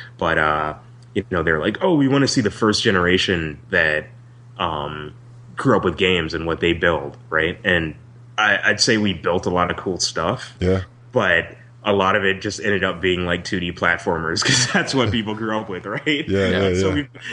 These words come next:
Speaker 1: so we made some of the best two D platformers ever, ever made, <laughs> probably. But, like, it, it, it's, it's kind of interesting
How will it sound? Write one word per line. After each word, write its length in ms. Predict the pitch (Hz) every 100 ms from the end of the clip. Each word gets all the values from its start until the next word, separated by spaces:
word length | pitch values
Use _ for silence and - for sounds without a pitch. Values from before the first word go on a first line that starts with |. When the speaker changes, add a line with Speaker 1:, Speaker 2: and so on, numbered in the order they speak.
| 196
Speaker 1:
so 340 | - 143 135 131 139
we 180 | 165 160
made 260 | 156 165
some 160 | 175 143
of 60 |
the 60 | 127 120
best 460 | 113 113 - - -
two 100 | 117
D 140 | 107
platformers 880 | 107 107 - 110 101 98 95 - 117 120
ever, 360 | 104 98 95 98 - 117
ever 220 | 95 87
made, 400 | 87 104 98 107
<laughs> 0 |
probably. 500 | 139 202 165 180 156
But, 500 | 127 143 127 127 127 - - - 185 120
like, 360 | 107 98 95 - - -
it, 220 | 120 113 113
it, 220 | 110 98 -
it's, 200 | 113 -
it's 180 | 123 -
kind 180 | 143 120
of 60 |
interesting 500 | 104 104 110 95 85